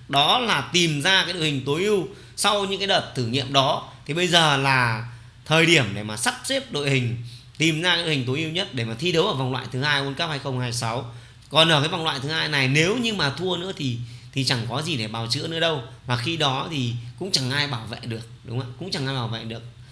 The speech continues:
Thì bởi vì cái thành tích là quan trọng nhất mà, chúng ta đặt mục tiêu là vào, lọt vào vòng loại cuối của,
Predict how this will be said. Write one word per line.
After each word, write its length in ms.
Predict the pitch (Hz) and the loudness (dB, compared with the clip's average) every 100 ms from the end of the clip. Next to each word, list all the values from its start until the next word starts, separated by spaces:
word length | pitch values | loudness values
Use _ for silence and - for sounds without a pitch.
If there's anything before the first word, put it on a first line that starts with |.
| - - | -20 -4
Thì 440 | 131 131 123 120 117 - - - | 2 4 4 2 0 -2 -10 -8
bởi 80 | 127 | 0
vì 100 | 135 | 2
cái 100 | 147 | 2
thành 200 | 156 135 | 2 0
tích 200 | 214 - | 0 0
là 120 | 139 120 | -4 -4
quan 160 | 151 | -4
trọng 140 | 139 139 | -4 -8
nhất 120 | 180 | -6
mà, 220 | 139 127 | -6 -6
chúng 140 | 131 165 | -6 -2
ta 80 | 180 | 0
đặt 140 | 160 | -2
mục 100 | 151 139 | -2 -4
tiêu 160 | 185 165 | -2 -2
là 100 | 147 | -2
vào, 300 | 143 139 135 135 | -4 -4 -4 -2
lọt 180 | 147 143 | 0 0
vào 100 | 139 | -2
vòng 180 | 139 139 | -4 -6
loại 140 | 127 - | -6 -4
cuối 160 | 131 180 | -4 -4
của, 300 | 135 107 110 | -6 -6 -10